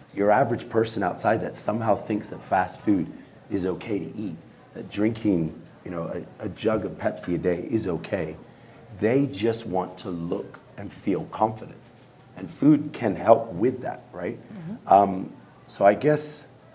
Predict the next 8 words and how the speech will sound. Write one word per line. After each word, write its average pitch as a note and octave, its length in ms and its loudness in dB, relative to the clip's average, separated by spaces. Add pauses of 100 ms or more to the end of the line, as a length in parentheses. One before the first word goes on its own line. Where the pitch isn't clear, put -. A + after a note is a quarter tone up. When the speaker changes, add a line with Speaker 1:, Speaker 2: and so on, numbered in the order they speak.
(560)
Speaker 1:
I A#2 120 -8
guess C3 240 -4
I C3+ 100 -4
think, A#2 340 2
like, G2+ 400 2
the - 80 -4
first - 800 0
task F#2+ 500 8